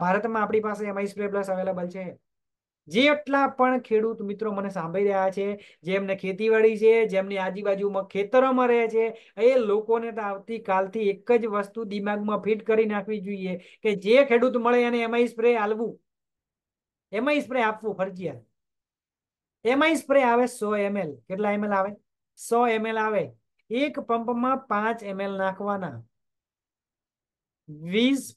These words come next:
પંપ થાય. કેટલા પંપ થાય? વીસ પંપ થાય. એ કિંમત કેટલી? ખાલી પાંચસો રૂપિયા.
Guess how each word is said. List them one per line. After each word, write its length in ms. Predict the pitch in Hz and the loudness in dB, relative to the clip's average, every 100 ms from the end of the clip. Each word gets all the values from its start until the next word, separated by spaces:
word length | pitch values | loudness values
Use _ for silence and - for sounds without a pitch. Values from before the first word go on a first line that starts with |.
| - | -2
પંપ 460 | 202 220 214 240 226 | 0 0 0 -2 0
થાય. 500 | 214 226 233 208 156 120 | -2 0 0 0 -2 -6
કેટલા 280 | 180 202 214 220 | -6 -2 -2 -2
પંપ 180 | 220 226 220 | -2 -4 -2
થાય? 520 | 226 233 240 240 240 _ _ _ _ _ | 0 2 0 0 -4 _ _ _ _ _
વીસ 340 | 160 208 233 - - | -8 -6 -6 -10 -8
પંપ 380 | 214 214 220 220 | -6 -4 -6 -4
થાય. 440 | 214 214 202 170 135 117 _ _ _ _ _ _ | -4 -2 -2 -4 -8 -16 _ _ _ _ _ _
એ 100 | 190 202 | -6 -2
કિંમત 340 | 208 220 247 220 | -2 2 2 2
કેટલી? 440 | 247 233 247 247 254 254 247 _ _ _ | 0 2 0 2 2 -2 -8 _ _ _
ખાલી 280 | 190 196 214 | -4 -2 0
પાંચસો 520 | 190 190 190 185 - 208 202 | -2 -4 -6 -12 -6 -4 -4
રૂપિયા. 540 | 190 202 196 151 120 | -6 -4 -4 -6 -12